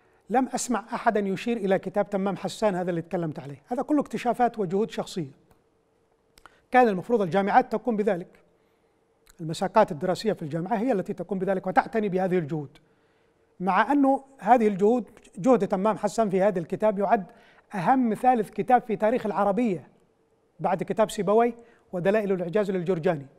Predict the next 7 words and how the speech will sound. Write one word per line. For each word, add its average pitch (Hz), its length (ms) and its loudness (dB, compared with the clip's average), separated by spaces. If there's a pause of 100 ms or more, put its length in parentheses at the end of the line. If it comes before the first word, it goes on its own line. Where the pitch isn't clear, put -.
كما 190 220 0
يقول 180 280 2 (760)
تمام 185 260 -2
حسان 180 320 -2
نفسه 170 280 -4
صاحب 165 280 -8
الكتاب، 156 340 -10